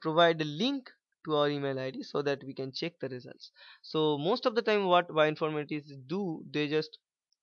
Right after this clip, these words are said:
put this, uh, results and then click submit and then wait and do other jobs. And meanwhile, after one, two hours and whatever time it will take, if they go back, uh,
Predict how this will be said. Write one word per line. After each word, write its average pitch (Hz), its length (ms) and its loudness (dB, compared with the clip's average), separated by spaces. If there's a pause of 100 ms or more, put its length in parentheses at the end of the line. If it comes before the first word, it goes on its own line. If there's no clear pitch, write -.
put 185 200 -4
this, 185 280 -2
uh, 139 300 0 (220)
results 143 520 -2
and 139 120 -4
then 135 160 -4 (140)
click 202 220 -6
submit 160 560 -2
and 139 180 -6
then 143 160 -2
wait 202 240 0 (280)
and 139 120 -6
do 143 160 -4
other 147 240 4
jobs. 156 400 0 (460)
And 147 160 0
meanwhile, 208 440 6
after 180 280 4
one, 160 240 4
two 160 160 0
hours 156 340 4
and 147 140 -2
whatever 151 280 0
time 147 280 -2
it 139 120 -6
will 143 200 -8
take, 208 180 4 (380)
if 135 160 -10
they 147 160 0
go 143 200 -2
back, 151 360 2 (120)
uh, 139 200 0